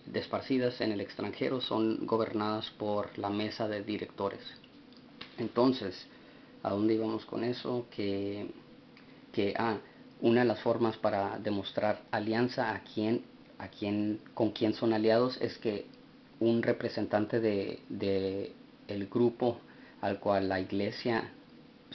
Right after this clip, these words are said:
sea una en, en Los Ángeles, sea una en San Francisco, o sea, para demostrar a quién le deben alianza, una de las formas que lo pueden hacer es sentar a un miembro del grupo a quien, a quien ellos siguen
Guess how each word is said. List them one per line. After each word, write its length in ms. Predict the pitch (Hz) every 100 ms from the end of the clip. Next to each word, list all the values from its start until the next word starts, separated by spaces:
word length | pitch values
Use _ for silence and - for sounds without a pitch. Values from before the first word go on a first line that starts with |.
| - - - -
sea 220 | 104 107
una 240 | 110 110
en, 200 | 104 -
en 100 | 98
Los 180 | 90 -
Ángeles, 460 | 110 110 117 110 113
sea 140 | 101
una 220 | 104 104
en 120 | 101
San 160 | - 98
Francisco, 580 | - 92 127 120 123 - - - - -
o 80 |
sea, 160 | - 104
para 180 | 101 98
demostrar 560 | 101 95 - 110 110 -
a 100 | 101
quién 540 | - 110 117 123 127 -
le 160 | 110 101
deben 240 | 101 110
alianza, 540 | 101 98 104 110 120 - - - - - - -
una 180 | 113 120
de 60 |
las 120 | 107
formas 380 | - 120 123 120
que 80 | -
lo 100 | 95
pueden 200 | 110 117
hacer 300 | 104 123 127
es 120 | 113 -
sentar 580 | 113 107 - 107 127 -
a 80 | 110
un 240 | 104 107 110
miembro 500 | 120 135 135 135 143
del 200 | 117 98
grupo 340 | - 127 135 135
a 80 | -
quien, 500 | - 101 95 95 -
a 80 | 104
quien 380 | 98 101 98 98
ellos 500 | 101 110 110 - - - - - - -
siguen 380 | 123 127 135